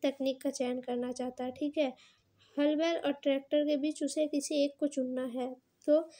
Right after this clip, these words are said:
ये, उसका यह चयन, अ, अर्थव्यवस्था की किस केंद्रीय समस्या से मेल खाता है? तो इसका सही उत्तर हो जाएगा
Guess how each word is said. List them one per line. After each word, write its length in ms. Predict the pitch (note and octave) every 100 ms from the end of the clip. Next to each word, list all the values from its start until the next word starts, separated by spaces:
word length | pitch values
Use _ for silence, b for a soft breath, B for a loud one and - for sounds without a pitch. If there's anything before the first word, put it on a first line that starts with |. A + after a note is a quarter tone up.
| B -
ये, 260 | C#4 C#4+ -
उसका 320 | D4 - F4
यह 220 | E4+ D4+ D4+
चयन, 360 | - C#4 D#4+ E4 - -
अ, 40 | C#4
अर्थव्यवस्था 1040 | C4+ C4+ C#4 C4+ D#4 D4+ D4 D4+ - D#4+
की 280 | D#4 D4 D4
किस 160 | F4 E4+
केंद्रीय 380 | - C#4 C4+ C#4
समस्या 460 | C#4 B3+ B3+ C#4+
से 160 | C#4 C#4+
मेल 240 | C4 C4
खाता 280 | C4 B3+ B3+
है? 200 | B3+ B3+
तो 160 | B3 C4
इसका 280 | B3+ - D4
सही 300 | - C4+ C4+
उत्तर 320 | C4+ C#4 C4+
हो 140 | C4+
जाएगा 460 | B3 C4 C4 C#4+